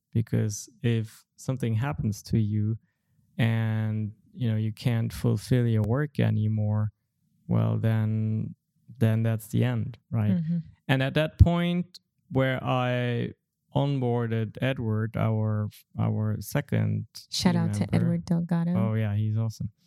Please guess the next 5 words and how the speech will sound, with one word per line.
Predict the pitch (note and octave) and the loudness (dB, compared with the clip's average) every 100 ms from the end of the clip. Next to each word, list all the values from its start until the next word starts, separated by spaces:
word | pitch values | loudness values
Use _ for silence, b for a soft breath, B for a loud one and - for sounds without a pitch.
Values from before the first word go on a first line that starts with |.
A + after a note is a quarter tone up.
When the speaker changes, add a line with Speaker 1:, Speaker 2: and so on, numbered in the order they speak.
| B B B B B B B _ _ _ _ _ - | B B B B B B B _ _ _ _ _ 0
Speaker 1:
I | D3 D#3+ | 4 4
had, | F3 D#3+ D3 D3 C#3+ - | 2 0 0 -2 -4 -4
uh, | C3 B2 A#2+ A#2 A2 | -2 0 0 -2 0
already | B2 A#2 C#3 C#3 A#2+ A2+ A2+ A#2 C3+ | 0 0 0 0 0 0 -2 -4 -6
g-, | - | -2